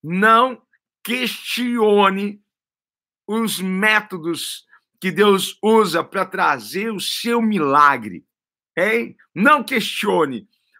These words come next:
o que Deus está usando nesses dias pra trazer um milagre pra você, pra trazer um milagre pra sua vida.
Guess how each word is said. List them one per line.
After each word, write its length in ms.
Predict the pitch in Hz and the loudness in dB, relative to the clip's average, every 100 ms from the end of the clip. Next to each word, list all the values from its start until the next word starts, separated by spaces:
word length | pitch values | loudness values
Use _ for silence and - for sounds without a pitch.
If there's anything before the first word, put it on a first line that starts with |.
| _ | _
o 80 | |
que 220 | 139 208 202 | -8 -6 -6
Deus 480 | 147 175 247 226 | -2 4 4 4
está 260 | 180 - 202 | 0 -2 0
usando 380 | 180 147 208 202 | 0 -2 0 0
nesses 420 | 190 208 185 170 | -2 -4 -6 -12
dias 380 | 131 156 123 - - _ _ | -8 -8 -8 -12 -20 _ _
pra 200 | 170 170 | 0 0
trazer 500 | 170 151 131 165 - | 0 -4 -2 -4 -2
um 80 | 170 | -4
milagre 560 | 165 147 139 151 143 135 | -4 0 2 2 -2 -12
pra 180 | - | -8
você, 400 | 143 131 - 123 | -8 -6 -8 -8
pra 200 | 120 147 | -6 -6
trazer 260 | 139 139 131 | -4 -4 -6
um 40 | |
milagre 380 | 151 143 135 139 | -6 -4 -2 -4
pra 140 | 131 123 | -8 -12
sua 240 | - 110 | -10 -10
vida. 220 | 107 110 | -8 -10